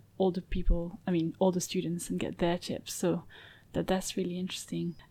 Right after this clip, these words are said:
Um, how was the, um, s-, like, switch from, you know, preclinical to clinical years? 'Cause I know it's a bit of a switch as well. Uh,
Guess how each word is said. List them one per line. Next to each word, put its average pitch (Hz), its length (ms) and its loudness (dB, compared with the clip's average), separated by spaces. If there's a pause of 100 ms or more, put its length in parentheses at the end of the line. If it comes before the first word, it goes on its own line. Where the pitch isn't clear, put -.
Um, 196 340 6
how 240 380 10
was 214 720 6
the, 190 380 6
um, 180 200 0 (100)
s-, - 120 -10 (100)
like, 202 200 6
switch 196 320 2
from, 196 240 4
you 196 80 6
know, 180 320 0
preclinical 185 840 8
to 196 120 -4
clinical 185 540 -6
years? 180 380 -4
'Cause - 120 -8
I 185 100 0
know 190 120 0
it's 202 160 -2
a 196 60 0
bit 190 140 -2
of 180 140 -4
a 180 120 -2 (260)
switch - 440 2
as 185 140 -6
well. 180 260 -2
Uh, 175 100 0